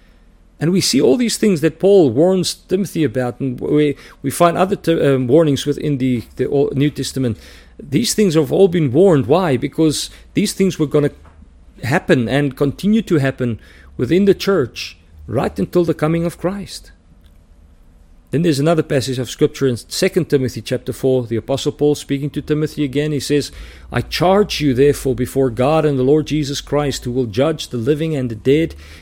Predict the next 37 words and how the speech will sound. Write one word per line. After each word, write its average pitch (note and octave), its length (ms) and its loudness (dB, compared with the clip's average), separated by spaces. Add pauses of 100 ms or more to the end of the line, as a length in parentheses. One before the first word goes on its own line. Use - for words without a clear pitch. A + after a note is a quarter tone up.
at C3 120 -2
his A#2+ 120 -2
appearing F3+ 600 4
and C3+ 100 0
his C3 180 -4
kingdom. D#3 540 0 (640)
Preach - 320 -2
the D#3+ 100 4
word. D3+ 400 6 (380)
Be B2 140 -2
ready F3 360 6
in G3+ 120 6
season D3 440 0
and D3 120 0
out E3 180 2
of E3+ 100 0
season. A#2+ 520 -2 (420)
Convince, D3 580 4
rebuke, C#3+ 500 4
exhort B2+ 680 4
with B2+ 240 -2
all F#3+ 260 6
long F#3 220 2
suffering D3+ 480 -2
and C3+ 160 -4
teaching." D3 480 -4 (640)
Then C3+ 100 -2
he C#3 60 4
says C3+ 260 4
in C3 60 0
verse C3+ 260 4
three, A#2 380 0 (320)
"For - 180 -8
the A#2 80 -6
time F#3 300 4
will A#3 120 6
come B2 420 -2